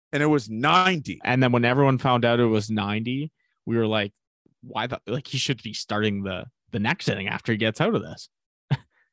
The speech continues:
Speaker 2: You give him the chance.
Speaker 1: I just, I
Speaker 2: It's
Speaker 1: don't get
Speaker 2: eight one
Speaker 1: it.
Speaker 2: fucking game. It's his game.
Speaker 1: I don't give a fuck what the score was. And it,
Speaker 2: Mm-hmm.
Speaker 1: first of all,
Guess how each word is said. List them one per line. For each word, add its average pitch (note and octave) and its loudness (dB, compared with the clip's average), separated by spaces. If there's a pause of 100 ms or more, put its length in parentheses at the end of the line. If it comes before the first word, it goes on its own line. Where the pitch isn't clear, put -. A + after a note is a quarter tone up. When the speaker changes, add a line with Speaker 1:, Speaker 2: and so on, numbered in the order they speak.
(240)
Speaker 2:
You A#2+ -2
give A#2 0
him G#2+ 0
the G#2 0
chance. G2 -6
Speaker 1:
I D3 -4
just, C#3 -6
I C3+ 0
Speaker 2:
It's D3 4
Speaker 1:
don't A3+ 4
get B3 2
Speaker 2:
eight - 4
one F#3+ 4
Speaker 1:
it. F3 -2
Speaker 2:
fucking E3+ -2
game. D3+ -2
It's - -8
his D3 -4
game. E3 -8 (240)
Speaker 1:
I D3 4
don't B3+ -2
give C#4 -4
a A#3 -2
fuck - -4
what C#3+ -6
the B2+ -12
score A2 -2
was. D#2 -10
And C#3+ 0
it, - -4 (240)
Speaker 2:
Mm-hmm. B2 -10
Speaker 1:
first D4 2
of E3 0
all, A2+ 0